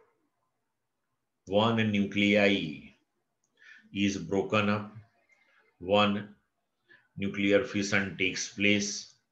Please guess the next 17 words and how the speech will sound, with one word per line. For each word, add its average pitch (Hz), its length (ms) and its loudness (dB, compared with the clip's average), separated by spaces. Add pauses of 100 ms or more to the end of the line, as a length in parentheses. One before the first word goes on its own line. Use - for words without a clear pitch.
(680)
and 101 480 -2 (1200)
four 139 580 0
neutrons 104 960 -4 (1120)
are 92 220 -2
produced. 78 640 -10 (800)
These 107 260 -2
are 113 160 2
also 107 400 0
highly 110 460 -2
energetic. 85 640 -8
So 101 200 -4
now 107 500 0
these 107 300 -2
four 113 680 2
will 110 380 0
break 101 260 0
up 110 260 -2